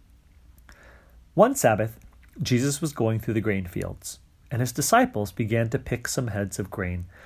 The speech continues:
rub them in their hands, and eat the kernels. Some of the Pharisees asked, "Why are you doing what is unlawful on the Sabbath?"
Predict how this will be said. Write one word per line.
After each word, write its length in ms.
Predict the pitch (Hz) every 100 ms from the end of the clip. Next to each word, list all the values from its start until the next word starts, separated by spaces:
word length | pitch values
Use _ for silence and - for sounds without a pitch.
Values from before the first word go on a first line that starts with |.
| - -
rub 260 | - 170 180
them 140 | 180
in 120 | 165
their 160 | 165 156
hands, 360 | 113 98 101
and 220 | 180 120 -
eat 220 | 110 -
the 80 | 123
kernels. 580 | - 95 87 - - - - - - - - - - _ _ -
Some 220 | - 240
of 60 | 277
the 60 |
Pharisees 540 | - 98 95 - 98 90
asked, 460 | 90 104 - - - - - - _ - 104
"Why 220 | 147 190
are 120 | 196
you 240 | 180 160
doing 400 | - 123 98 95 - -
what 100 | 104
is 140 | 110 -
unlawful 720 | 143 147 101 95 - 95 -
on 100 | 113
the 60 | 104
Sabbath?" 480 | - 101 90 87